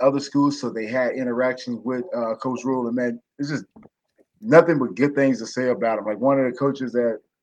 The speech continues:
um, Coach Rink's, uh, uh, son, um, actually his, his dad, or Big Rink, he coached with, uh,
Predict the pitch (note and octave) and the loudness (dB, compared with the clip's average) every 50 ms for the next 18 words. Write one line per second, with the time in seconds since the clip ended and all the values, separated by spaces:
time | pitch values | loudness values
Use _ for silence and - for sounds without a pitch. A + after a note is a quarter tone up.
0 | _ _ _ - A2+ A#2 A2+ G#2+ G#2 G2+ G2 F#2+ F#2+ F#2+ - _ _ _ - C3+ | _ _ _ -6 -2 -2 -2 -2 -4 -6 -8 -10 -12 -14 -18 _ _ _ -2 -2
1 | B2 - B2 D3 E3+ D#3+ - - - - _ _ _ _ _ - A#2+ A2+ A2 G#2+ | 0 4 4 4 4 4 2 -4 -12 -18 _ _ _ _ _ 4 4 6 6 6
2 | G2+ F#2 F#2+ G2 F#2+ - _ _ _ _ _ _ _ _ _ _ _ A2 A2 G#2 | 4 2 -2 -6 -10 -16 _ _ _ _ _ _ _ _ _ _ _ 0 0 0
3 | G2 F#2 F2 E2+ E2 E2 F#2 - _ _ - - - C#3+ C3 B2 A#2+ A#2+ B2 C3+ | 0 0 -2 -2 -4 -4 -8 -12 _ _ -12 -2 2 2 4 4 2 2 0 -2
4 | C3+ - _ _ _ _ _ _ _ - A2 A2 G#2+ G#2 G#2 G#2+ - - B2 - | -4 -8 _ _ _ _ _ _ _ -4 -2 0 0 0 0 -2 -2 -4 -4 -2
5 | - A#2 A#2 C3+ B2+ - - - B2 B2 - - A#2+ B2 C3+ B2+ A2+ A2 - - | -2 0 0 0 0 0 -4 -4 -4 -4 0 2 4 6 6 6 6 4 0 -4
6 | - _ _ _ _ - - G2+ G2 - F3+ - - - _ _ _ _ _ _ | -10 _ _ _ _ -6 -2 0 0 0 -2 -4 -8 -16 _ _ _ _ _ _
7 | _ - D#3 D3 - - G2+ F#2+ F#2+ G2 - - - - _ _ _ _ _ _ | _ 6 6 8 8 6 0 -6 -8 -10 -12 -18 -20 -20 _ _ _ _ _ _
8 | _ _ C3+ D#3 F#3 G3+ F3 C#3+ - D3+ E3 F3+ E3+ D#3+ E3 - A#2+ A2+ B2+ C3 | _ _ 8 10 10 10 6 6 10 12 12 12 12 10 4 0 -2 0 2 4
9 | B2+ B2 A#2+ A#2+ A#2+ A#2 A#2 A#2 A2+ G#2+ G#2 G2+ G2 F#2+ | 4 4 2 2 2 0 2 2 2 2 2 2 0 -2